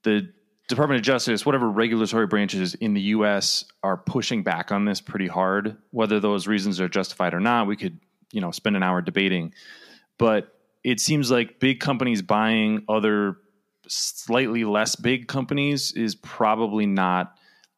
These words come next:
gonna be a move that happens in twenty twenty-two, I don't think, given, given the current regulatory environment. And as a result, what does Activision stock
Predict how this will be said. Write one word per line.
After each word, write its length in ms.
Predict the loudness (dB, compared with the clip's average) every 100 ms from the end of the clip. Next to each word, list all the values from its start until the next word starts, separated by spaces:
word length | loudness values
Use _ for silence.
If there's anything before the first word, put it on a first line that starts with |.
| _
gonna 160 | -2 -2
be 480 | 0 0 0 -4 -8 _ -6
a 340 | -2 -2 -6 -10 _ _ _ _ _ _ _ -4
move 300 | 0 2 2
that 100 | 0
happens 560 | -2 -2 -2 -2 -2
in 320 | -2 0 -2 -4
twenty 280 | -6 -2 -2
twenty-two, 520 | -2 -4 -2 0 2
I 80 | 2
don't 160 | 0 -2
think, 200 | -4 -2
given, 340 | 0 0 0
given 180 | 0 -2
the 80 | 0
current 260 | -2 0
regulatory 480 | 2 2 0 2 2
environment. 440 | 2 2 2 0 -4 -18 -20 -20 _ _ -2
And 100 | 0
as 200 | 2 2
a 40 |
result, 760 | 2 2 2 2 0 -2 -6 -10 _ _ _ _ _ _ _ -4
what 200 | 0 2
does 300 | 2 -2 -10 _ -2
Activision 460 | 0 2 0 0
stock 360 | 0 2 0